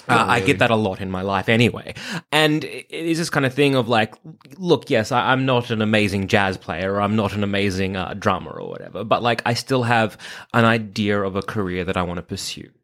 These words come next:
Speaker 1: Seeing those films initially was just like, "Yeah, I understand. I get it. It, it, it's a sacrifice." Because, like, and I, and I have talked about this on another podcast, um, Just Make the Thing with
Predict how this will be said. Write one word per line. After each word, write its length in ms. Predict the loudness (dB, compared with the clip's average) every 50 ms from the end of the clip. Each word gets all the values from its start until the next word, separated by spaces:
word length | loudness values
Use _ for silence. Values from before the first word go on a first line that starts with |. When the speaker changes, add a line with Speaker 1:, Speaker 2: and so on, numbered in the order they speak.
| _ _ _
Speaker 1:
Seeing 320 | -4 2 4 6 6 6 6
those 200 | 6 6 4 2
films 480 | 0 0 0 0 -2 -4 -6 -6 -6
initially 640 | -6 -2 2 4 4 4 4 4 2 2 2 0 -2
was 140 | -4 -4 -4
just 160 | -4 -2 -2
like, 200 | -2 -2 -2 0
"Yeah, 120 | -2 -2
I 140 | 0 0 -2 -2
understand. 500 | -2 -2 -4 -6 -8 -8 -10 -10 -10 -10 -8
I 100 | -8 -8
get 240 | -6 -6 -10 -10 -10
it. 140 | -10 -12
It, 100 | -12 -10 -10
it, 180 | -10 -12 -12 -14
it's 160 | -18 -16 -16
a 100 | -18 -14
sacrifice." 640 | -4 -4 -4 -4 -4 -12 -18 -14 -14 -14 -14 -14 -18
Because, 400 | -12 _ -10 -6 -4 -6 -6 -2
like, 280 | 0 0 0 0 -2 -8 -10 -10 -10 -12 -14 -16 -18 _ 2
and 80 | 4
I, 40 | 4
and 80 | 6 6
I 140 | 6 6
have 180 | 4 4 2 6
talked 240 | 6 4 4 6 0
about 300 | 0 4 4 4 4 4
this 180 | 4 4 6 6
on 80 | 6
another 280 | 6 6 4 4 2 2
podcast, 680 | -2 -2 -4 -4 -4 -4 -2 -2 -2 -2 -4 -8 -10 -10 -6
um, 240 | -6 -4 -4 -4 -6
Just 220 | -8 -8 -8 -2
Make 180 | 0 0 0 0
the 80 | -2 -6
Thing 420 | -4 -2 -4 -4 -2 -4 -8 -10 -12 _
with 260 | -6 -4 -4 -4 -4